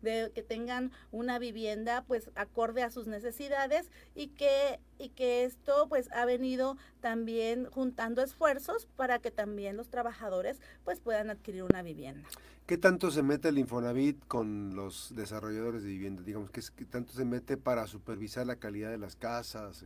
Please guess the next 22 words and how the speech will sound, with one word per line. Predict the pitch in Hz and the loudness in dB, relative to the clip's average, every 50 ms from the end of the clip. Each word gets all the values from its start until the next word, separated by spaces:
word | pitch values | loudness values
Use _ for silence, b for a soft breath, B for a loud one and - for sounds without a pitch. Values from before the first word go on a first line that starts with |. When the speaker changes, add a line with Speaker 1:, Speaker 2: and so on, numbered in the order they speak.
| - - | -16 -10
Speaker 2:
Que | - 117 | -4 0
no | 131 139 | 2 4
vayan | 147 156 156 156 | 4 4 4 4
a | 147 | 2
comprar | 135 135 123 147 151 | 0 0 2 2 2
un | 156 151 - | 2 2 2
problema, | 147 143 147 156 170 180 170 156 123 | 2 4 6 6 6 6 4 2 0
que | 101 107 | 0 -2
no, | 110 117 117 113 - 113 107 107 101 | -2 -2 -4 -4 -6 -8 -10 -10 -10
que | - - | -10 -8
compren | - 139 139 170 175 180 | -6 -2 0 0 2 2
Speaker 1:
Sí. | |
Speaker 2:
una | 185 175 - | 2 2 4
casa, | - 165 175 - 247 - 107 98 - | 4 4 4 4 0 -4 -8 -6 -2
<laughs> | - 151 127 - - - - - - | -2 -2 -2 -2 -4 -6 -6 0 4
no | 165 165 | 6 6
un | 170 | 6
problema. | 170 165 147 143 147 175 196 294 240 254 | 6 6 4 6 6 6 4 4 2 0
Speaker 1:
De | 247 285 302 | 0 0 0
hecho, | 269 - 359 | 0 2 4
eso | 320 311 302 294 294 294 | 6 6 6 6 6 6
es, | 302 294 302 | 6 4 4